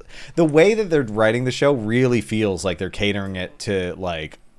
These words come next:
Ultra stans, which I don't think is a good <laughs> idea. Like, I don't watch every single thing connected to A E W or Being the Elite, like, all the time. And it feels like someha-, sometimes when they run that show,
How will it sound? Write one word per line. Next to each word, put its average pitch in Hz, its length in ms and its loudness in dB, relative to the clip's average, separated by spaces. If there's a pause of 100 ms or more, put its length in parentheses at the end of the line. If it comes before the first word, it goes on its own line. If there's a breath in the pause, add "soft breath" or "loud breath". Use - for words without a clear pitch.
Ultra 98 440 -6
stans, 76 600 -10
which 98 160 -8
I 95 80 -2
don't 92 380 -6
think 90 240 -10
is 82 160 -10
a 80 60 -10
good 73 340 -16
<laughs> - 100 -14
idea. - 460 -14 (840 loud breath)
Like, 127 200 2
I 156 80 6
don't 156 260 4
watch 123 300 2
every 113 300 0
single 107 520 -2
thing 87 460 -4
connected 98 540 -4
to 107 80 -4
A 95 60 -6
E 95 140 -6
W 87 400 -6
or 85 80 -6
Being 85 240 -8
the 82 120 -12
Elite, 80 460 -10 (220)
like, 87 260 -10
all 90 180 -6
the 82 100 -10
time. 76 500 -12 (100)
And 92 300 -10
it 98 160 -10
feels 107 480 -4
like 92 160 -6
someha-, 90 480 -8
sometimes 98 400 -6
when 98 80 -10
they 90 120 -8
run 87 200 -8
that 85 220 -12
show, 92 420 -8